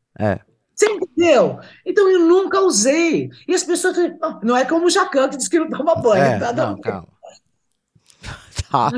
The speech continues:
Speaker 2: Ai, Jacan, você me mata, Jacan. Mon cher. Bom, mas eu não uso sabonete, nunca usei.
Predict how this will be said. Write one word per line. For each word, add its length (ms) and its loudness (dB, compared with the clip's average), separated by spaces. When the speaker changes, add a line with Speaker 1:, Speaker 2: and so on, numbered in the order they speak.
Speaker 2:
Ai, 180 2
Jacan, 280 -4
você 160 -2
me 100 0
mata, 420 0
Jacan. 440 -6
Mon 180 -2
cher. 460 -2
Bom, 320 2
mas 140 2
eu 140 4
não 140 6
uso 200 4
sabonete, 600 2
nunca 240 4
usei. 420 2